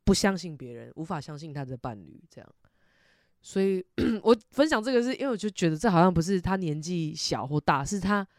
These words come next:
到底该怎么做，他才有办法去放下他心里的这个问题。是他直接去跟他妈妈说，“欸，你知道宝拉其实 gay 吗？”去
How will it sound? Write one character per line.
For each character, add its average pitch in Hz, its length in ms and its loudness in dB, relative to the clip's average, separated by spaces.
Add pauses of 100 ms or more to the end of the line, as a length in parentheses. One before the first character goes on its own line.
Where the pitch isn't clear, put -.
(240)
到 320 160 8
底 180 140 2
该 208 180 2
怎 190 140 2
么 143 100 -2
做， 147 400 0
他 - 140 -2
才 202 140 0
有 170 80 4
办 202 200 2
法 147 300 0 (420)
去 247 360 0
放 226 260 2
下 196 180 6
他 196 140 6
心 185 300 0
里 160 100 2
的 139 140 0
这 160 100 -2
个 123 320 -2 (520)
问 202 220 8
题。 139 220 -6
是 247 240 -6
他 254 180 -6
直 220 140 -8
接 226 80 -6
去 240 80 -10
跟 233 80 -6
他 247 80 -4
妈 247 100 -4
妈 247 160 -2
说 254 280 2
，“欸， 226 120 -2
你 175 80 0
知 156 80 2
道 226 80 10
宝 180 120 6
拉 180 100 8
其 170 160 -4
实 151 180 -8
gay 135 220 0
吗？” 65 240 -14 (540)
去 220 180 -6